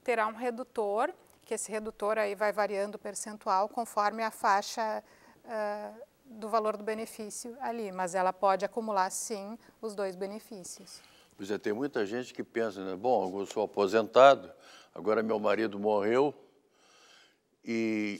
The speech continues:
Speaker 2: e daí ele vai deixar uma pensão", mas não tem nada a ver uma coisa com a outra.
Speaker 1: Não tem nada a ver uma coisa com a outra, até porque as duas rendas,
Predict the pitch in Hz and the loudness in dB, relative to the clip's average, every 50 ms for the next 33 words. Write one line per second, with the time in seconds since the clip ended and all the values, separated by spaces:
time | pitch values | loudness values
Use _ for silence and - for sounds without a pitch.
0 | - - 107 110 101 104 104 110 110 107 101 90 87 95 101 98 101 98 95 - | -8 -8 -8 -4 0 2 2 2 2 0 -2 -2 -2 -2 -2 -2 -2 -4 -4 -2
1 | - 104 101 95 - 101 95 90 - - - 101 101 104 - - - - 90 92 | -4 -4 -4 -4 -6 -8 -8 -8 -8 -8 -8 -8 -6 -8 -10 -14 -14 -12 -8 -8
2 | 92 90 92 92 85 - 98 95 104 117 131 131 127 104 107 120 120 110 95 - | -6 -6 -8 -8 -6 -4 -2 2 2 2 4 4 2 2 2 0 0 -2 -2 -2
3 | 107 107 101 - - 92 90 98 107 107 - - - - - _ _ _ 226 220 | -2 -4 -2 -2 -2 0 0 0 0 0 -2 -8 -20 -20 -20 _ _ _ -16 -16
4 | 220 208 208 220 214 208 196 190 190 196 190 220 214 220 220 - 233 220 202 226 | -16 -14 -14 -12 -6 -4 0 2 2 2 2 0 0 -2 0 0 -2 -2 -2 0
5 | - 294 320 294 - 214 214 - - 208 208 - 262 247 - 247 240 233 214 208 | 2 4 4 4 2 0 -2 2 2 2 2 2 -2 -2 0 0 0 -2 -2 -4
6 | 196 233 240 277 320 311 285 220 208 214 208 196 202 220 240 302 370 381 - - | -4 -4 0 2 2 2 0 0 -2 -2 -2 -2 -2 -2 -4 -4 -4 -4 -4 -8